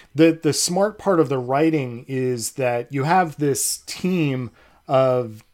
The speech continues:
Deadpool, Giant Size X-Men characters, right? That are all these, um, prisoners whose families are being held hostage so that they can be medical experiments. And, uh, they wisely really concentrate on mainly one of those,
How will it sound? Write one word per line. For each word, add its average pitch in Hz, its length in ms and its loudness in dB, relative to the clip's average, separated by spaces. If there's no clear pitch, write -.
Deadpool, 143 580 2
Giant 131 340 -2
Size 123 220 -4
X-Men 120 460 -6
characters, 101 600 -10
right? 117 260 -6
That 110 100 -8
are 120 140 -6
all 123 240 0
these, 120 260 -8
um, 107 360 -10
prisoners 160 580 0
whose 117 180 -8
families 175 560 -2
are 143 40 -2
being 139 340 -6
held 127 200 -4
hostage 120 560 -6
so 117 140 -8
that 110 160 -8
they 135 140 -4
can 143 160 -8
be 131 120 -8
medical 120 400 -8
experiments. 131 720 -12
And, 156 260 2
uh, 147 160 6
they 151 160 2
wisely 147 960 0
really 208 380 6
concentrate 175 520 0
on 139 160 0
mainly 165 340 0
one 131 380 2
of 127 180 0
those, 120 520 -2